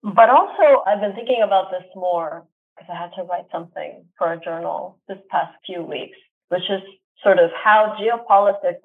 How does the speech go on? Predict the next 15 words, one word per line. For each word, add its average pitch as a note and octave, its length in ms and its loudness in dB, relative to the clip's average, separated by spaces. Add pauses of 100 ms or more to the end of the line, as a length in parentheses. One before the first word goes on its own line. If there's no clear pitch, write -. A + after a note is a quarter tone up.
are E3 100 -4
not F#3 480 -4
only D#3+ 760 -12 (260)
the F3 280 -6
setting A#3 480 -2 (220)
of G3+ 160 2
our G#3 180 0
work, A3 360 -6 (340)
but F#3+ 120 0
are F3 120 2
the E3 80 -10
conditions F3 760 -16
of A3 180 -4
our A#3+ 200 0
work. C#4 280 -6